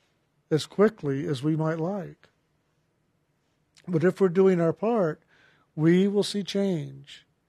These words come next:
We will see movement. We will see transformation. That's what I found for myself, and I know others have as well. And as far as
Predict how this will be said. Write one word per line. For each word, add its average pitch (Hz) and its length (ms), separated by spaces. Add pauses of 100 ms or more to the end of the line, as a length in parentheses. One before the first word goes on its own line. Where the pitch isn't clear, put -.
(280)
We 165 220
will 190 140
see 202 220
movement. 180 720 (580)
We 165 160
will 185 140
see 202 180
transformation. 170 1160 (3250)
That's 175 260
what 170 80
I 175 140
found 165 320
for 156 80
myself, 190 560
and 170 100
I 156 80
know 170 420 (360)
others 165 340
have 160 240
as 156 140
well. 139 520 (2500)
And 156 140
as 170 180
far 180 320
as 160 400